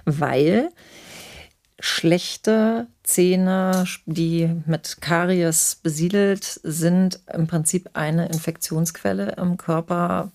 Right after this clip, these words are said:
darstellen, die auch unter Umständen zu vorzeitigen Wehen und, äh, ja, einer Frühgeburt,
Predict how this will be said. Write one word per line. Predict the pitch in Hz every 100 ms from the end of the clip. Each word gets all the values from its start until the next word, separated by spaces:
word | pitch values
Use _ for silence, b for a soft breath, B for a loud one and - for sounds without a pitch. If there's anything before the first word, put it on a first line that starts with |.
| _
darstellen, | 165 165 180 - 175 175 175 165
die | 165 196 - -
auch | 170 175 -
unter | - 165 170
Umständen | 165 160 156 156
zu | 160
vorzeitigen | - 151 156 151 143 147 147 151
Wehen | 147 156
und, | - 151 139 160 -
äh, | 156
ja, | 156 151 - 170 233 196 151
einer | 147 175
Frühgeburt, | - 196 - 135 - - -